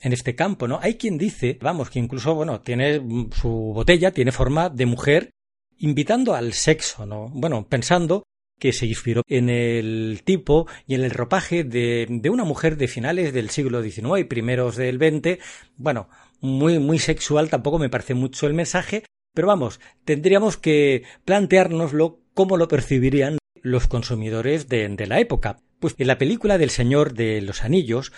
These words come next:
cuando el personaje interpretado por Elijah Wood toma el anillo, se puede apreciar una inscripción en ella. Entre las letras ilegibles para casi todos, se puede apreciar con cierta claridad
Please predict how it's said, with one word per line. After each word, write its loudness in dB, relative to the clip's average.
cuando 2
el -2
personaje -2
interpretado -2
por 2
Elijah -4
Wood 2
toma 0
el 0
anillo, -2
se -2
puede 0
apreciar 0
una 2
inscripción -2
en 2
ella. -2
Entre 0
las 0
letras -2
ilegibles -2
para 0
casi -4
todos, 2
se 6
puede 4
apreciar -4
con -2
cierta -2
claridad 2